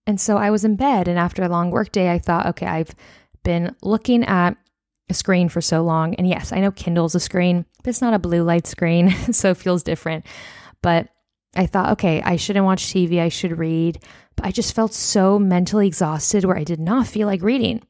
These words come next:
And I felt like I was forcing myself to do it just because I should. I felt like I, I felt like I should, let me say. And I feel like I was about to force myself to do it because I felt like I should. And then I thought, "I don't wanna read right now. I don't wanna write in my journal right now."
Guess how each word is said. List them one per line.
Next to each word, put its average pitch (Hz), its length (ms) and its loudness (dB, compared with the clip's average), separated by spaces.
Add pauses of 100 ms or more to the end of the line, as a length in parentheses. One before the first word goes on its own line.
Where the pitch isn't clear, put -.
(120)
And 185 120 2
I 180 80 4
felt 185 260 0
like 185 160 0
I 185 60 2
was 185 140 0
forcing 185 380 0
myself 170 640 -2 (440)
to - 100 -12
do 170 200 2
it 165 100 2
just - 180 -4
because 185 220 0
I 156 100 0
should. 160 460 -2
I - 80 -6
felt - 240 0
like 175 180 0
I, - 220 -4
I 185 80 2
felt - 260 0
like 175 160 -4
I - 80 -8
should, - 400 -4
let - 100 -4
me - 80 -2
say. - 300 -6 (520)
And 208 100 2
I 202 80 2
feel 220 220 0
like 208 180 2
I 185 80 4
was 185 100 4
about 170 220 2
to 180 60 2
force 233 360 0
myself 202 360 2
to 202 60 0
do 196 200 2
it 190 200 2 (400)
because 190 220 0
I 175 80 2
felt - 320 -4
like - 200 -4
I - 80 -4
should. - 420 -4 (680)
And 214 100 2
then 240 80 4
I 233 100 4
thought, 214 360 -2 (120)
"I 240 160 -2
don't 233 380 -2
wanna 233 240 2
read 220 220 2
right 190 140 0
now. 165 140 0
I 202 120 2
don't 208 320 0
wanna 208 240 2
write 170 180 2
in 175 60 0
my 165 100 0
journal 160 360 0
right 156 160 -2
now." 156 360 -4